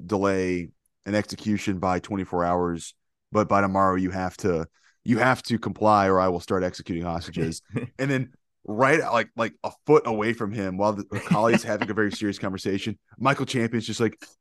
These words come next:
Speaker 1: two thumbs up, like, "Good job, buddy. You did it.
Speaker 2: Nodding his head,
Speaker 1: You did it."
Speaker 2: like, it's, it's
Speaker 1: Killing it.
Speaker 2: hilarious looking. <laughs>
Speaker 1: "You're killing it with the negotiations." And it's just like,
Speaker 2: And, and he's d-, he d-,
Speaker 1: all right.
Speaker 2: and, like, the timing of what he does, he says, like,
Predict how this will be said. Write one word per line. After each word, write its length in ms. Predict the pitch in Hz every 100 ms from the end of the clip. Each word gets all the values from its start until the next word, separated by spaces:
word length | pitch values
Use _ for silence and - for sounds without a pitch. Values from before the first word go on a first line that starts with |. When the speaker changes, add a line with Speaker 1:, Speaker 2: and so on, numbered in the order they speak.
| _ _
Speaker 1:
two 160 | - 202
thumbs 300 | 202 170 139
up, 220 | 139 135
like, 160 | 117 113
"Good 140 | 214
job, 280 | - 131 113
buddy. 220 | 127 117
You 160 | 139 117
did 80 |
it. 20 | 120
Speaker 2:
Nodding 320 | 113 117 127
his 160 | 131
head, 240 | 123 123 117
Speaker 1:
You 60 |
did 80 | -
it." 120 | 120
Speaker 2:
like, 80 | - -
it's, 300 | 226 185 - -
it's 320 | 185 170 147
Speaker 1:
Killing 200 | 190 180
it. 100 | 135
Speaker 2:
hilarious 560 | 110 117 110 104 98 104
looking. 460 | 98 - 92 135 - - -
<laughs> 180 | -
Speaker 1:
"You're 300 | - 156 196
killing 340 | 196 165 185 170
it 100 | 147
with 140 | 139
the 80 | 131
negotiations." 960 | 139 135 139 - 131 113 - - 101 - _ - - _ _ _ _
And 80 | 123
it's 100 | 127
just 180 | 127 -
like, 160 | 107
Speaker 2:
And, 100 | 90
and 300 | 90 - 185
he's 280 | 175 202 151
d-, 140 | 131 226
he 160 | 170
d-, 160 | 151 -
Speaker 1:
all 60 |
right. 80 | 185
Speaker 2:
and, 100 | 151
like, 180 | 139 135
the 100 | 151
timing 580 | - - 151 165 170 165
of 120 | 151
what 140 | 143
he 100 | 143
does, 280 | 147 143 147
he 80 | 139
says, 260 | 123 131 113
like, 260 | 104 95